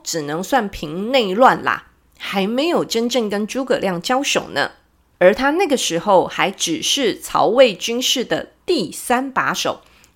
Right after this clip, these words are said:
前面还有第一把手曹休，第二把手曹真，这排资论辈嘛，都还轮不到他呢。但没多久，曹休就出事了。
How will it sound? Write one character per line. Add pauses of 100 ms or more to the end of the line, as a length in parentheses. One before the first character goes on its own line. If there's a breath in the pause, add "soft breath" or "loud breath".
前
面
还
有
第
一
把
手
曹
休， (260)
第
二
把
手
曹
真， (380 loud breath)
这
排
资
论
辈
嘛， (100)
都
还
轮
不
到
他
呢。 (640)
但
没
多
久， (180)
曹
休
就
出
事
了。